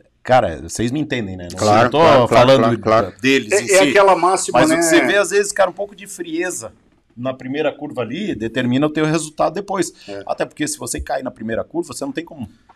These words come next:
Speaker 3: É,
Speaker 1: Você não
Speaker 3: é,
Speaker 1: tem
Speaker 3: é,
Speaker 1: como buscar nada.
Speaker 3: é aquela máxima, né? Tu não ganha uma corrida na primeira volta, mas tu
Speaker 2: Certo.
Speaker 3: perde.
Speaker 1: É, então, <laughs> eu, eu, isso é uma, uma coisa geral de brasileiro, né? O brasileiro
Speaker 3: É.
Speaker 1: é muito afoito. Eu sou muito afoito,
Speaker 2: Sim,
Speaker 1: né?
Speaker 2: todo mundo.
Speaker 1: Você, você.
Speaker 2: Sim.
Speaker 1: Então,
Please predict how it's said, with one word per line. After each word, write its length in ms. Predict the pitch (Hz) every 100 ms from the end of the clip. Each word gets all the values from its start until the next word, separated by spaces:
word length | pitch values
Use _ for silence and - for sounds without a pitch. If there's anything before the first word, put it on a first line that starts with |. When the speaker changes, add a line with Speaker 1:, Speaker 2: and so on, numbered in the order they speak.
| _ -
Speaker 3:
É, 120 | 131
Speaker 1:
Você 60 | 104
não 80 | 107
Speaker 3:
é, 80 |
Speaker 1:
tem 160 | 123 175
Speaker 3:
é, 100 | 135
Speaker 1:
como 160 | 151 143
buscar 260 | 131 151
nada. 240 | 208 156 117
Speaker 3:
é 60 |
aquela 260 | 113 120 135
máxima, 400 | 160 175 - 123
né? 100 | 113
Tu 100 | 117
não 160 | 117 117
ganha 360 | 110 131 160
uma 160 | 160 147
corrida 280 | 131 123 135
na 60 | 135
primeira 340 | 139 147 165
volta, 300 | 170 165 127 -
mas 80 |
tu 60 | -
Speaker 2:
Certo. 160 | 208 202
Speaker 3:
perde. 340 | 160 120 104
Speaker 1:
É, 220 | 127 143 -
então, 360 | _ 90 127 147
<laughs> 500 | 143 - - _ _
eu, 240 | 107 104 90
eu, 140 | 113
isso 220 | 147 -
é 20 | 214
uma, 380 | 208 202 190
uma 260 | 180 180 165
coisa 300 | 170 170 180
geral 320 | 165 165 165
de 100 | 175
brasileiro, 480 | 160 170 143 156 196
né? 120 | 98
O 40 | 95
brasileiro 360 | 107 104 135 -
Speaker 3:
É. 60 |
Speaker 1:
é 60 | 127
muito 240 | 143 170
afoito. 420 | - - 180 175 104 95 -
Eu 180 | 175
sou 160 | - 143
muito 160 | 120 -
afoito, 400 | - 127 127 -
Speaker 2:
Sim, 260 | 131 127 -
Speaker 1:
né? 100 | 95
Speaker 2:
todo 180 | 135 180 160
mundo. 260 | 160 180
Speaker 1:
Você, 400 | 98 - 147 214
você. 460 | - - - 170 208
Speaker 2:
Sim. 220 | - - 113 _ -
Speaker 1:
Então, 720 | 101 143 160 185 151 135 123